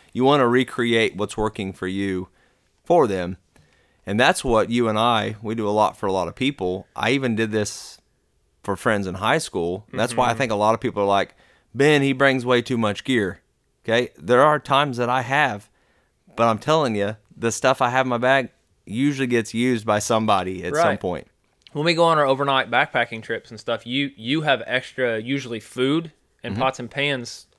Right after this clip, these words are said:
Speaker 2: that's adding an extra twenty pounds to your bag compared to everybody else so that you can cook breakfast for everybody in the morning. That's stuff they've, they've not carried, but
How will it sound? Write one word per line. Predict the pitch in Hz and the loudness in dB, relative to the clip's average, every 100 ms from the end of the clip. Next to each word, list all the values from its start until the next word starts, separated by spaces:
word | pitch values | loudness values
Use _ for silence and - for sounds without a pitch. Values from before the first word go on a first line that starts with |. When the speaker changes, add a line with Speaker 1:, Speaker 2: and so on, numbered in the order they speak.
| _ _ _ | _ _ _
Speaker 2:
that's | 131 117 - - | -6 -6 -8 -2
adding | 123 135 | 0 0
an | 123 | 0
extra | 127 131 | -4 -6
twenty | - 135 117 | -12 -10 -6
pounds | 131 131 127 | -4 -4 -4
to | |
your | 120 | -6
bag | 110 113 | -2 -4
compared | - 110 123 | -4 -8 -6
to | 117 | -6
everybody | 107 117 113 117 120 | -6 -6 -4 -2 0
else | 123 117 - _ _ _ | 0 -2 -12 _ _ _
so | - 135 | -6 -2
that | 117 110 | -2 -4
you | 120 | -8
can | 117 | -10
cook | 107 120 | -8 -8
breakfast | 107 120 120 113 | -2 -2 -2 -6
for | - 110 | -10 -8
everybody | 104 104 104 98 | -6 -4 -4 -4
in | 101 | -8
the | 101 | -12
morning. | 107 110 90 - _ _ _ | -10 -10 -12 -16 _ _ _
That's | 107 98 | -16 -10
stuff | 117 107 | -10 -8
they've, | 104 104 104 - | -10 -10 -14 -8
they've | 110 104 | -6 -6
not | 104 - | -8 -10
carried, | - 123 107 | -4 -2 -2
but | 104 98 | -6 -10